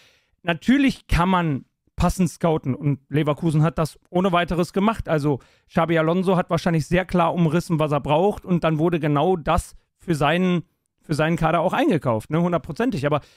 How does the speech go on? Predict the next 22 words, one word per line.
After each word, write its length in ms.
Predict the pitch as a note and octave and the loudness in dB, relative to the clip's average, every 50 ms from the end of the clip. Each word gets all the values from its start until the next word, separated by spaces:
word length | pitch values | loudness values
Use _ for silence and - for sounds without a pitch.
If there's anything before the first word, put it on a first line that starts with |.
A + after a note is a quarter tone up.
| _ _ _ _ _ | _ _ _ _ _
mein 260 | - E3 E3+ F#3+ F#3+ F3+ | -2 0 0 0 0 -2
Lieblingsbeispiel 680 | F#3 - - F#3+ E3+ - - F3+ F3 F3+ - - D#3+ C#3+ | -2 -2 -2 -2 -4 -2 -2 -2 -2 -2 -2 -4 -4 -4
ist 180 | F3 - - | -4 -4 -4
zum 120 | - D#3+ D#3 | -2 0 0
Beispiel 300 | D#3 D#3+ - - E3 D#3+ | 0 0 -2 -2 0 0
ein 100 | D#3 - | -2 -2
Ciro 360 | - F3 D#3+ D#3 D#3+ D#3 D3+ | -2 -2 0 0 0 0 0
Immobile 460 | D#3 D3 D3 D3 C3+ D3+ E3+ G3 G#3+ | 2 2 2 0 0 0 -2 -2 -2
bei 180 | F3+ G#3 G#3 G3+ | 0 -2 -2 0
uns, 320 | G#3 A#3 C#4 C#4+ - - | 0 0 0 0 -2 -2
ne? 240 | D#3 E3 G3+ A#3 A3 | -2 -2 -2 -2 -2
Ja, 200 | F3+ D#3 C#3 D3 | -2 -2 -2 -2
der 120 | D3+ C#3+ | -2 -2
wurde 200 | C#3+ E3+ - - | -2 -2 0 -2
halt 160 | D#3 D3+ - | -2 -2 -4
nicht 180 | F3 E3 - - | -4 -4 -2 -2
zum 140 | - D#3 C#3+ | -2 -2 -2
Essen 240 | C#3+ C#3 - F#3 - | -4 -4 -2 -4 -2
<laughs> 0 | |
eingeladen 680 | - G#3+ G#3+ A3 G#3+ D#3+ C3+ F3 - - G#3+ G#3 G3 | 0 0 0 2 2 2 0 0 0 0 0 0 0
damals 420 | F#3+ G3 G#3+ A3+ B3 B3+ - - | 0 -2 -2 -2 -2 -4 -4 -2
und 200 | E3+ D#3 D3+ C#3 | -2 -2 -2 -2